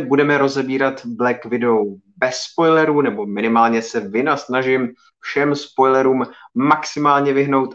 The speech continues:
abyste, eh, mohli se zúčastnit poslechu i vy, kdo jste zatím pořád ještě nebyli v kině. Nicméně, pokud můžete, do toho kina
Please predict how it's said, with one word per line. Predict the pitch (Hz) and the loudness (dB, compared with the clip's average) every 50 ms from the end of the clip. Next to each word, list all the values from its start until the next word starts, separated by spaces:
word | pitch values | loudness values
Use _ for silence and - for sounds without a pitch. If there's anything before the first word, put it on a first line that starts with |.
| - | -6
abyste, | - 120 117 127 131 - - 135 127 | -4 -4 -2 -4 -6 -6 -6 -4 -4
eh, | 123 123 123 120 117 - - 113 123 123 | -2 -2 -2 -4 -4 -6 -8 -8 -6 -4
mohli | 123 120 127 127 123 127 123 120 120 120 117 | -2 0 0 0 0 0 -2 0 0 -2 -2
se | 117 - - 117 | -4 -6 -8 -8
zúčastnit | 110 113 117 117 - 123 117 - - - 120 113 - _ _ _ - - _ _ | -6 -8 -8 -8 -8 -8 -10 -10 -6 -6 -6 -6 -6 _ _ _ -20 -20 _ _
poslechu | _ 127 123 - - - 131 120 - - - 123 117 113 | _ -4 -4 -4 -4 -4 -4 -4 -4 -2 -2 0 0 0
i | - 117 120 117 113 | 0 0 2 2 2
vy, | 110 104 110 160 170 | 0 2 2 2 2
kdo | 151 143 123 120 120 120 | 2 2 -2 0 0 -2
jste | 120 - - 120 | -4 -4 -4 -4
zatím | 117 113 - 120 117 113 | -4 -2 -2 -2 -4 -2
pořád | 117 113 110 110 | -2 -2 -4 -4
ještě | 113 110 - - 113 | -6 -10 -8 -6 -6
nebyli | 113 104 104 104 101 | -4 -4 -4 -6 -8
v | - | -6
kině. | _ - 160 160 151 147 - - _ _ _ _ _ _ _ _ _ _ _ _ _ _ _ _ _ - | _ 0 2 2 2 0 -2 -8 _ _ _ _ _ _ _ _ _ _ _ _ _ _ _ _ _ -2
Nicméně, | 127 131 - 139 131 131 127 120 110 | -2 -2 0 0 0 2 2 0 0
pokud | - - 117 - - 110 | -2 -4 -6 -6 -4 -2
můžete, | 117 120 117 113 113 110 120 117 113 - - - - _ _ | 0 0 2 2 0 0 0 -2 -2 -4 -10 -16 -20 _ _
do | 113 | -4
toho | 107 113 110 113 110 | -2 -2 -2 -2 -2
kina | 110 - 120 113 113 110 107 107 107 - | -2 -2 -2 0 2 2 2 0 0 -4